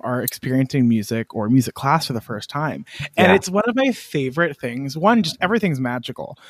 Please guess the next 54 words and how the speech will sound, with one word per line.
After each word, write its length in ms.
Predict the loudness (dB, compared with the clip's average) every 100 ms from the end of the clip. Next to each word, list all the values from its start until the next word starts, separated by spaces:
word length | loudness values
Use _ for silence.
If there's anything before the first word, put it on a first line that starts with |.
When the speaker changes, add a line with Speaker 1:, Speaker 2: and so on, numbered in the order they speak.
| 0
Speaker 1:
but 140 | 4 6
also 340 | 6 6 4
watching 460 | 6 6 6 2 0
them, 200 | 0 -2
like, 160 | -6
grapple 460 | -6 -6 -4 -2 -2
with 120 | -2
the 80 | -6
fact 300 | -8 -8 -10
of 80 | -16
trying 200 | -10 -10
to 60 |
figure 260 | -10 -10 -6
out 80 | -6
what 220 | -6 -4
music 280 | -4 -4 -8
class 320 | -10 -10 -10
is, 280 | -10 -10 -8
is 140 | -10
hilarious. 580 | -8 -8 0 6 6 6 6 8 8 8
Speaker 2:
<laughs> 40 | 6
Yes. 580 | 6 4 0 -2 -4 -8 _ _ _ _
Speaker 1:
I 260 | 0 2 2
had 560 | 0 -2 0 2 0 -4 -8
a 260 | -4 -4
kindergartner 600 | -4 -4 -2 0 0 0
on 100 | 0
her 120 | 2 0
very 420 | 2 4 6 4
first 560 | 4 2 2 0 -4 -10 _ _
le-, 240 | -2 -2 0
le-, 200 | 0 2
um, 380 | 2 0 -2 -4 _ _ _ _ _ _
lesson 420 | 2 4 4 2
this 200 | 2 -2
year. 260 | -4 -6 -8 -12 -16 -14 0
We 340 | 2 2 0
were 180 | 0 2
literally 280 | 4 4 4
lining 420 | 4 4 4 0
up 100 | -4
to 120 | -6
leave. 300 | -6 -8 -10
Like, 100 | -2
we 120 | 2
just 280 | 4 4 2
did 300 | 4 6 6
our 140 | 6 2
first 280 | 2 2
music 280 | 2 0 -2
class, 440 | -2 -2 -2 -6 -4
and 140 | -2 0
she 140 | 2
goes, 320 | 4 4 2